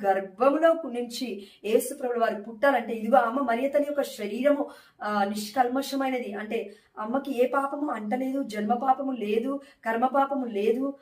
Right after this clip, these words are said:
అమ్మ యొక్క పుట్టుకలో కూడా దేవుడి యొక్క ప్రణాళిక ఉంది. అమ్మ యొక్క పుట్టుకలో కూడా దేవుడి యొక్క ప్రణాళిక ఉంది, పరిశుద్ధత ఉంది, పవిత్రత ఉంది, దేవుడి యొక్క గొప్ప ఆశీర్వాదం ఉంది. అందుకే అనుగ్రహ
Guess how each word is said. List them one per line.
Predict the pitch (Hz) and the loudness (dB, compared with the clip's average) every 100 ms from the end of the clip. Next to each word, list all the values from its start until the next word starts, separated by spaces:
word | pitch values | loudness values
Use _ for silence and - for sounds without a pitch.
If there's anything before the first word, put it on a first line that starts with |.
| _ - | _ -10
అమ్మ | 202 208 247 | -6 -2 0
యొక్క | 269 269 285 | 0 0 -2
పుట్టుకలో | 294 254 - 294 311 302 - _ - 247 285 | -2 -12 -10 -4 0 0 0 _ -2 4 6
కూడా | 285 320 262 208 208 - | 4 2 4 2 -6 -14
దేవుడి | 214 240 254 | -2 0 0
యొక్క | 269 262 | 0 -4
ప్రణాళిక | - 226 220 254 294 294 | -4 -8 -2 -2 -2 -2
ఉంది. | 240 202 196 | -4 -4 -8
అమ్మ | 226 269 | -6 -6
యొక్క | 302 302 | -2 -4
పుట్టుకలో | 294 277 320 330 330 | -4 -10 -8 0 2
కూడా | 339 339 208 - - - | 2 2 0 -6 -20 -10
దేవుడి | 208 208 | -4 -2
యొక్క | 214 - - | -2 -6 -10
ప్రణాళిక | 190 196 220 247 269 | -10 -6 -6 -2 -2
ఉంది, | 262 277 339 - _ 254 | -2 -2 -4 -8 _ 2
పరిశుద్ధత | 311 339 349 302 294 | 2 0 -4 -2 0
ఉంది, | 247 208 208 208 233 | 0 0 -2 -2 -2
పవిత్రత | 240 285 - 269 247 | -4 -4 -6 -4 -2
ఉంది, | 208 202 208 190 - _ _ _ | -4 -8 -6 -6 -8 _ _ _
దేవుడి | 208 202 196 - 202 | 2 4 4 2 -6
యొక్క | 208 208 240 196 190 - _ _ _ 180 220 | -6 0 2 2 -2 -14 _ _ _ -6 4
గొప్ప | 233 - - _ 254 226 190 196 - - | 4 4 -16 _ 2 2 2 -4 -16 -8
ఆశీర్వాదం | 190 196 208 - 226 208 196 190 185 | -2 0 -2 -8 -8 0 0 0 -6
ఉంది. | 185 190 | -6 -6
అందుకే | 208 294 294 226 - - - | -4 -4 -2 -4 -4 -14 -8
అనుగ్రహ | 202 226 247 - 220 | -4 -4 -6 -6 -4